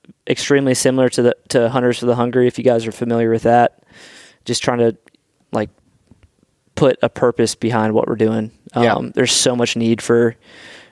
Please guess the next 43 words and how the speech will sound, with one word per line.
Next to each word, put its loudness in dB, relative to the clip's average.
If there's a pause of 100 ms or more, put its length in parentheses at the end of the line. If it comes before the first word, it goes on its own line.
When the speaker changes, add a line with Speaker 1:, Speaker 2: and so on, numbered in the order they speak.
(280)
Speaker 1:
for 0
food, 2
and -2
there's -2
so 0
many 0
homeless 2
in -4
these -2
cities 0
that 2
we're -4
hunting. -2 (640)
Um, -2 (440)
we 0
decided 0
to -2
create 2
something -2
similar -2
to 0
Hunters -2
for -2
the 0
Hungry, -2 (360)
but, -6 (200)
but 0
keep -2
it -2
faith-based. 0
So 0 (320)
kinda 0
launching 0
that 0
this -2
year. 0 (1120)
Um, 0 (340)
other 0
than -2
that, 0
I -4
think -10
that's, -2